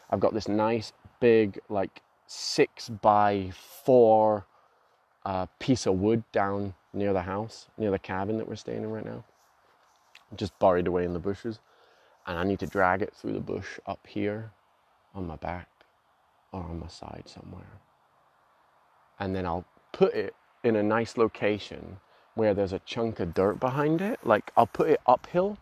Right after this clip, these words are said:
instead of downhill. Downhill, you don't know where your bullet's gonna go if you miss, which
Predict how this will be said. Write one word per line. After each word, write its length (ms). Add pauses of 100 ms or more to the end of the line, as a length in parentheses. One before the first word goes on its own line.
(120)
instead 280
of 180
downhill. 600 (400)
Downhill, 680 (260)
you 100
don't 180
know 120
where 140
your 100
bullet's 320
gonna 200
go 160
if 140
you 80
miss, 320
which 300